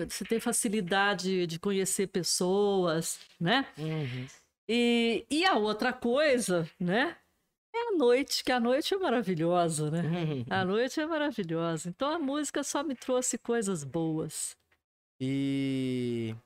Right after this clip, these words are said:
Speaker 2: e isso de trazer coisas boas, teve algo que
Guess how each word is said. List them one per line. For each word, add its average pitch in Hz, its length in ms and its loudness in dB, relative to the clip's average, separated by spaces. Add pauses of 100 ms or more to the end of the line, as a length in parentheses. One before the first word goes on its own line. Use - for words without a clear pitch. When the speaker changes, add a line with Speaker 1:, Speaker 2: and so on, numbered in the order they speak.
(500)
Speaker 2:
e 160 200 0
isso 185 180 -4
de 175 160 -4
trazer 170 560 0
coisas 185 400 -2
boas, 135 560 -4
teve 160 300 -4
algo 156 340 -2
que 131 760 -4